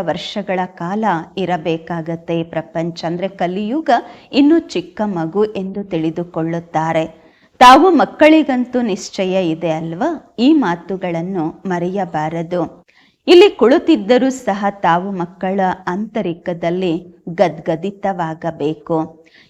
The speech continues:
ಈ ನೇತ್ರಗಳಿಂದ ಏನೆಲ್ಲ ನೋಡುತ್ತೀರಾ, ಎಲ್ಲವೂ ವಿನಾಶವಾಗಲಿದೆ. ಆತ್ಮ ಅವಿನಾಶಿಯಾಗಿದೆ.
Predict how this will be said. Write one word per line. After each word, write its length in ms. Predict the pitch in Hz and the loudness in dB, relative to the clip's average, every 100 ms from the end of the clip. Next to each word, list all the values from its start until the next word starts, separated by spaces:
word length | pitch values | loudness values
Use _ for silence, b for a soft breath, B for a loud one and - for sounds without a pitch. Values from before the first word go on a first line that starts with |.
| - | 2
ಈ 140 | 247 | 4
ನೇತ್ರಗಳಿಂದ 880 | 233 226 226 196 196 180 175 175 175 175 | 4 2 2 0 2 0 0 0 0 0
ಏನೆಲ್ಲ 460 | 165 196 269 285 294 | 0 0 2 4 4
ನೋಡುತ್ತೀರಾ, 1000 | 247 175 175 180 180 170 180 170 160 - | 2 -2 -2 -6 -4 -4 -2 -2 -4 -4
ಎಲ್ಲವೂ 480 | 190 202 233 277 285 | -2 0 2 2 0
ವಿನಾಶವಾಗಲಿದೆ. 1500 | 240 160 170 180 - 220 180 160 160 165 160 160 165 165 170 b b b - | 0 -2 -4 -6 -6 -6 -4 -4 -4 -6 -4 -2 -2 -4 -6 b b b 0
ಆತ್ಮ 440 | 180 180 277 311 220 247 - _ | 2 0 2 2 2 -4 -10 _
ಅವಿನಾಶಿಯಾಗಿದೆ. 1300 | 202 208 240 196 165 170 - 185 165 165 170 160 165 | 4 4 0 -2 -4 -6 -8 -6 -4 -4 -4 -2 -2